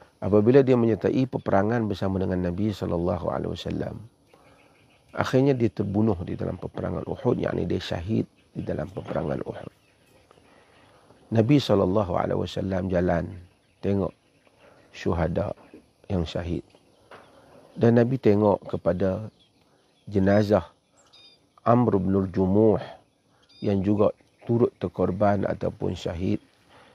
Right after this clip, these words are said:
di dalam peperangan Uhud. Nabi sallallahu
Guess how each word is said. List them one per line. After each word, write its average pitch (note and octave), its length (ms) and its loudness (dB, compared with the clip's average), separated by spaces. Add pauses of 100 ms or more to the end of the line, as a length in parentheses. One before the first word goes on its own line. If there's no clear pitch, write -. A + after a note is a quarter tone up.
(220)
di A2+ 160 -2
dalam A#2 560 2 (380)
peperangan F#2+ 640 -4
Uhud. - 320 -8 (1600)
Nabi D3 320 6
sallallahu F#2+ 560 2